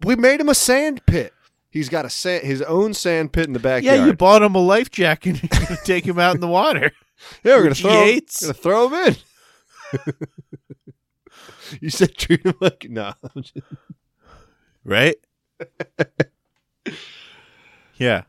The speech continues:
Speaker 2: <laughs> I didn't say in the fifties. I did not have
Speaker 1: Oh.
Speaker 2: that statement within the fifties.
Speaker 1: Now. Okay.
Speaker 2: Yeah. Treat 'em like we're treating all children, because we're all autistic.
Speaker 1: Do you know, uh, altistic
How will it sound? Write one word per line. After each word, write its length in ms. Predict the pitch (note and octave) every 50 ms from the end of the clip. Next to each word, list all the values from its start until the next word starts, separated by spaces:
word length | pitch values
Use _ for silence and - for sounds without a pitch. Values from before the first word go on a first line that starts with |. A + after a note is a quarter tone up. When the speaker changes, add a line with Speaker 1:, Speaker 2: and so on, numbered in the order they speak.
| _
Speaker 2:
<laughs> 100 | _ _ A#2
I 920 | A#2+ C3 C3 C3 C#3 D3 C#3+ - D3 - - - G3+ E3 - - B2+ C#3
didn't 220 | D3+ D#3+ F3 F3 E3
say 320 | - F3+ F3 E3+ E3+ E3 D#3
in 280 | - B2+ C3+ D3 D3
the 80 | D3+ D3+
fifties. 840 | - - D3+ D3+ D3+ - - B2+ G#2 E2+ E2+ F#2+ - - - - _ _
I 80 | G2 F#2+
did 120 | F#2+ A#2 B2+
not 300 | D3+ E3 F3 F3 F3+ F#3
have 120 | F#3 F3+
Speaker 1:
Oh. 20 | E3 C#3+
Speaker 2:
that 100 | C#3 G2+
statement 440 | - - - D3 C#3+ C3+ C#3 C#3 C3+
within 380 | C3 C#3+ C#3+ - D3+ C#3 C3+ C3+
the 80 | C#3+ C#3
fifties. 800 | - - C#3+ C#3+ - - _ - - - - - - - - - G#2
Speaker 1:
Now. 920 | G#2 A2 A2+ B2 C3 C3+ C#3 C#3 C3 A#2+ G#2+ G2 E2 D2 - - - - _ - _ _ _
Okay. 520 | - F#2 G2 G#2+ A2+ - - F2+ D2 D#2 - - - _ _ _ _
Speaker 2:
Yeah. 280 | A#2+ A#2+ A2 E2+ - _ _
Treat 240 | _ - C#3+ C#3+ D3+
'em 120 | D#3 D#3
like 240 | D3+ D#3 D3+ C#3+ -
we're 100 | C#3+ C3+
treating 360 | - - C#3+ C#3 C3 C3 B2+ A#2
all 300 | - A#2 A#2+ A#2+ A#2 A2
children, 520 | - - - F#2+ E2+ D#2+ - F2 - - _ _ _ _ _ _ _ _ _ _ _ _ _
because 320 | _ F#2 - - G2+ F#2 F2
we're 160 | G2 G2 G2
all 340 | G2 G2+ G2+ F#2 D#2+ D#2+ E2
autistic. 440 | - - E2 - - - - - _ _ _ _ _ _ _ _ _ _ _ _
Speaker 1:
Do 100 | - D3
you 20 | D#3+
know, 220 | F#3+ F#3+ F3 D#3
uh, 340 | C#3 B2+ A2+ G2+ F#2 D#2+ D2+ _ _ _ _ _ _ _ _ _ _ - _ _ _ _ _ _ _ _ _ -
altistic 880 | A2+ A#2+ B2+ C3 C3 - - A2 F#2+ - - F#2 E2 E2 - - -